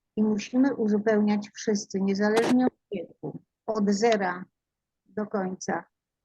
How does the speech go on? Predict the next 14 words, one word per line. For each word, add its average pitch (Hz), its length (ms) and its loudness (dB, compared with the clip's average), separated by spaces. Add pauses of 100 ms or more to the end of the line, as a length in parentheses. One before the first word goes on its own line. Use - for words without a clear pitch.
(280)
Im 240 140 6
starszy 220 560 0
człowiek, 202 520 0
tym 202 200 6
więcej. 170 500 2 (160)
Omegi 202 520 2 (480)
trzy 175 360 -2 (340)
nienasycone, 202 880 2
omega 196 380 2
trzy - 220 -10
nienasycone 170 720 -6
w - 80 -20
kwasy 156 320 -10
tłuszczowe, - 560 -16